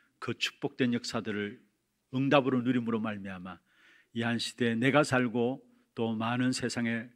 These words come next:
추구하는 현장들을 살리는 귀한 증인의 삶이 될 수 있도록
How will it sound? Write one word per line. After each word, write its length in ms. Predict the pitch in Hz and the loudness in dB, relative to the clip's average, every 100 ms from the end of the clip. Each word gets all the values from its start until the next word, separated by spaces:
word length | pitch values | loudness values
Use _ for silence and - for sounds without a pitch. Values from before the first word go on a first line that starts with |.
| - | -12
추구하는 460 | - 135 123 123 | -6 -2 0 0
현장들을 560 | 110 120 117 113 110 110 | -4 -4 -2 -2 -4 -6
살리는 480 | - 160 131 98 87 _ _ _ _ | -4 -4 -4 -4 -10 _ _ _ _
귀한 340 | - 139 139 139 | -2 2 2 2
증인의 340 | 127 120 120 | 0 0 0
삶이 320 | 117 107 104 | -2 -8 -8
될 160 | 104 101 | -8 -10
수 140 | - | -12
있도록 420 | - 104 98 98 | -12 -12 -12 -14